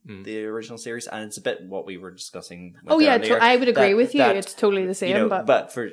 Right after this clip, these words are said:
Speaker 2: i-, again, cinema's, cinema is meant to be open for everyone. So
Speaker 3: Mm-hmm.
Speaker 2: for me, who is coming new to this, I actually was, I found it easier to grasp.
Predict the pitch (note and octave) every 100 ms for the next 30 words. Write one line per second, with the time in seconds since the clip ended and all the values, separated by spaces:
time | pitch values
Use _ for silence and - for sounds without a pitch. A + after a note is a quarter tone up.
0 | - G#2 - F#2+ G2+ F#2+ F#2 - A#2+ A#2
1 | A2+ F#2+ - _ - - A#2+ A2 G2+ G#2
2 | F#2+ F2+ F#2+ F2+ - G#2+ - F2+ F#2 F2+
3 | F#2 E2+ F2 F2+ F#2+ F#2 F#2+ G#2 G2+ G2
4 | G2 F#2+ F2+ - - F#2 F#2 F#2 F2+ -
5 | G#2+ - F#2 F2+ - F#2+ F2+ F#2 F2 -
6 | _ - B2+ D3+ D3+ - A2 G#2+ G#2 F#2+
7 | - - D#2 - -